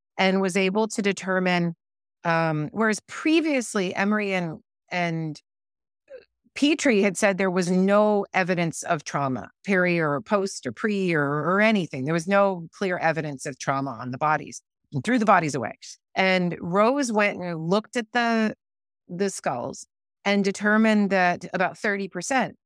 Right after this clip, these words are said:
of the bodies show clear evidence of trauma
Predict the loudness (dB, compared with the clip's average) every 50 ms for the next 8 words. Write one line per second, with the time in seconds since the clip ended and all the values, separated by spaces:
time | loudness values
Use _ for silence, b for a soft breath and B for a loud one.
0 | _ _ -6 -6 -4 -4 -2 0 2 2 2 2 0 -2 -2 -2 -2 -2 -2 -2
1 | -6 -6 -4 0 0 0 0 0 -2 -6 -8 _ _ _ _ _ -2 -2 0 0
2 | -2 -4 -4 -8 -10 -16 -18 -20 _ _ _ -10 -8 -6 -2 -2 0 0 0 -2
3 | -6